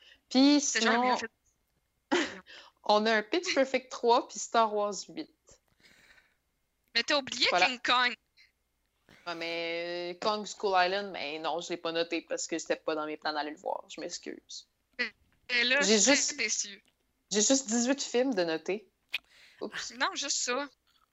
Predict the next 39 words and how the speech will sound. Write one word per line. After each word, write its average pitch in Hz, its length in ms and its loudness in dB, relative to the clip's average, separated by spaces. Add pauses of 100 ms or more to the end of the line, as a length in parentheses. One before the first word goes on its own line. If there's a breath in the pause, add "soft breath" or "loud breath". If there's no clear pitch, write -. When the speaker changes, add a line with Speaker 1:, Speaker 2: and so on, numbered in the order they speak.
(120)
Speaker 1:
Puis 226 60 -2
je - 60 0
suis 220 100 2
juste 262 200 4
allée 247 160 6
sept 302 240 0
fois 294 180 2
au 311 40 -2
cinéma 220 360 -4
Speaker 2:
Moi, 269 100 -4
Speaker 1:
depuis 277 80 4
le 269 60 2
Speaker 2:
j'aurais 247 140 4
Speaker 1:
début 233 100 2
de 190 60 6
Speaker 2:
racheté 180 140 2
Speaker 1:
l'année. 208 140 -2
Speaker 2:
King - 120 -20
Kong. 208 180 -2 (1600)
Wow. - 1200 -4
Speaker 1:
Ouais, 233 120 8
je - 40 -2
suis 220 100 2
allée 214 140 4
cinq 247 240 0
fois 285 160 2
au 277 40 -2
mois 208 120 -8
de - 40 -12
janvier, 190 300 -6
Speaker 2:
C'est 262 100 -2
Speaker 1:
une 220 60 -6
fois 214 120 -6
au 220 40 0
Speaker 2:
Logan. 233 100 2
Speaker 1:
mois 180 180 -4
de 170 100 -6
mai, 185 280 -6
euh, 180 280 0